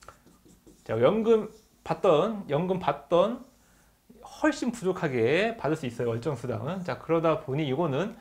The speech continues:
이런 거 좀 따져 필요가 있겠죠.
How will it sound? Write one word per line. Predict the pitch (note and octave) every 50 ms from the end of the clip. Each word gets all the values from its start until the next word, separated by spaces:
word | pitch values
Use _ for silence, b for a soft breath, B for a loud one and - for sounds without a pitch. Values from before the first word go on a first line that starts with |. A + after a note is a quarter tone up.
| B B B B B B -
이런 | E3+ G3+ F#3+
거 | F3 F3+ F3 - - - _ _ -
좀 | G#3 F3 - -
따져 | - G3 G#3+ A3 A#3 G#3+ G3 - - - -
필요가 | - C#4 C4 G#3
있겠죠. | D3 C#3 - E3+ - - D3+ G3+ A#3+ - -